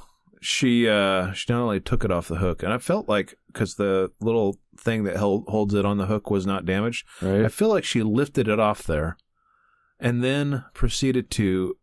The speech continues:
Speaker 1: unzip the zippers and eat a hole in the side. She pulled my e-juice out, which I was really scared about, but didn't do anything to it,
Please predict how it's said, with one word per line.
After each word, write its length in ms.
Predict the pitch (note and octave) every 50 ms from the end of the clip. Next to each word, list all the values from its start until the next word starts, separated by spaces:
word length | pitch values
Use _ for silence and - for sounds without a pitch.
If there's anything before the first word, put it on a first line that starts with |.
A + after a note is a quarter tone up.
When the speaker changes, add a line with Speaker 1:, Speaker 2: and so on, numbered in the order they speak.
| _ _ _ _ _ _ _ _
Speaker 1:
unzip 380 | - B2 D#3+ E3+ D#3 E3 D3 -
the 80 | -
zippers 500 | A2 G2+ F#2+ F2+ - - A2 A#2+ F2 - - -
and 240 | G#2+ B2 C#3 D#3+
eat 160 | D#3 - - A#2+
a 60 | G2
hole 220 | - A#2+ A2 G2
in 60 | F2+
the 100 | F2 F2
side. 380 | - - D2 C2 C#2+ E2 E2+ - - _ _ _ _ _ _ _ _ _ _ _ _ _ _ _ _
She 360 | - - A2 G2+ F#2+ F#2+ F#2
pulled 260 | F2 - C#3 C#3+ A2+
my 120 | D#3 D3+ C#3+
e-juice 400 | C3 C3 A#2 A#2 A#2+ A2 - A#2
out, 140 | A2 G2+
which 120 | - F#2 A2
I 40 | F#2+
was 100 | F2+ F#2
really 160 | G2 G2 G2
scared 240 | F#2 - - F#2 F2
about, 320 | F2 E2+ F2 F2 F2 -
but 180 | - F#2 F2 -
didn't 340 | A2 A2+ A2 G#2 A2+ F2+ F#2
do 180 | G#2 G#2 G#2
anything 400 | G2 F#2 F2+ F2 - E2+ E2 E2
to 200 | D#2 F2+ D#2+ D2+
it, 100 | D#2+ F2+